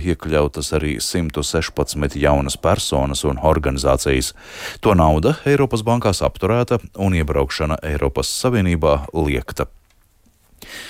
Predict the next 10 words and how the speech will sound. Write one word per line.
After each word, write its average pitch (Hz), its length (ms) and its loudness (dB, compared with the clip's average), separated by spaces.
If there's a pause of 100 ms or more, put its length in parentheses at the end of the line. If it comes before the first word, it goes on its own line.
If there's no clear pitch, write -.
(240)
Aizvadītajās 92 640 4
Jāņu 92 320 4
brīvdienās 98 640 2 (100)
policija 87 500 0
visā 78 300 -2
Latvijā 78 420 0
pastiprināti 82 840 -2
uzraudzīja 71 480 -2
satiksmi. - 480 -2 (580)
Vakar, 117 380 4